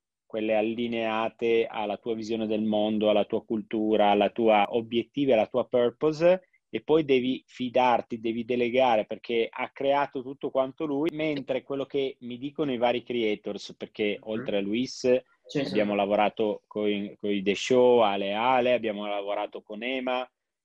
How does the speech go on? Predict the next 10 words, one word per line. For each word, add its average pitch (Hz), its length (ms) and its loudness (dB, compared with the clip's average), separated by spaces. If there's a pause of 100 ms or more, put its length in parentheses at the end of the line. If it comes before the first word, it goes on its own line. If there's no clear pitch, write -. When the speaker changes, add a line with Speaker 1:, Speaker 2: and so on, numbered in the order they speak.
(420)
Speaker 1:
di 143 300 -10
base 175 800 4 (320)
tutte 123 320 -4
queste 139 320 0
persone 151 580 2
ci - 160 -4
dicono 135 680 2 (1400)
è 117 60 -2
sfidante, 123 640 -2
ambizioso, 120 960 -4